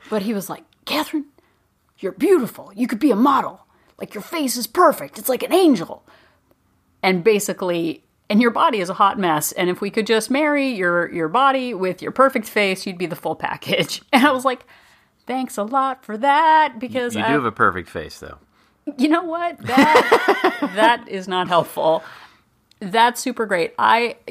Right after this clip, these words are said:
Speaker 2: ten percent of my, of my body is fantastic. The face is fantastic, and the rest is a train wreck, is basically what I've been told my entire life, which really is not a compliment. Like,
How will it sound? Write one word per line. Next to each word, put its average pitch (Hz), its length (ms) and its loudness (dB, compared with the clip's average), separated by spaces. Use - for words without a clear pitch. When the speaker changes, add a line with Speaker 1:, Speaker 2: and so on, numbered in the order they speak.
Speaker 2:
ten 302 220 0
percent 269 420 -4
of 208 160 -2
my, 185 400 -2
of 180 200 -4
my 175 120 -2
body 160 400 -4
is 156 120 -10
fantastic. 202 800 -8
The 180 80 -10
face 285 360 -2
is 202 240 -6
fantastic, 202 580 2
and 165 180 4
the 196 120 4
rest 240 320 4
is 196 160 0
a 175 40 -4
train 165 320 0
wreck, 151 320 -4
is 170 160 -6
basically 196 460 0
what 175 140 4
I've 170 120 2
been 170 120 -2
told 160 280 -6
my 175 140 0
entire 160 560 0
life, 156 340 -4
which 175 280 -2
really 196 440 4
is 175 120 0
not 156 180 -2
a 151 40 -10
compliment. 151 720 -6
Like, 160 380 -2